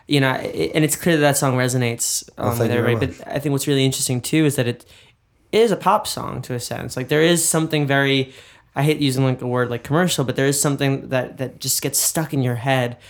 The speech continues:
Speaker 1: so beautifully about that song. When you were making it, like, what, you know, what were you going through, um, both, like, creatively and also, you know, that inspired a song like that, you know?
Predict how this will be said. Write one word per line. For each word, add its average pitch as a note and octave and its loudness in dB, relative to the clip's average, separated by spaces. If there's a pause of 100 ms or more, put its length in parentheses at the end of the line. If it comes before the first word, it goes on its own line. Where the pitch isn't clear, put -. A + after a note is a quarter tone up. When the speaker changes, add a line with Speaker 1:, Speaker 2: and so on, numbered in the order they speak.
(140)
Speaker 1:
so - -4
beautifully C3 -2
about A#2+ -4
that B2 -8
song. A#2 -4
When C#3 2
you D#3+ 4
were F3 2
making E3 2
it, A#2+ -2
like, A#2+ -10
what, C#3 -2 (640)
you D3 0
know, C3 4
what C#3 0
were C#3+ 4
you C3+ 4
going C3+ 2
through, B2 -6 (540)
um, A#2 -4
both, C#3+ 0
like, - -8
creatively B2+ 0
and A#2+ 0
also, A#2+ -6 (120)
you B2+ -8
know, A#2 -6
that A2+ -6
inspired A#2 -2 (300)
a - -12
song C3+ 0
like B2 -10
that, - -10
you B2 -10
know? A#2 -10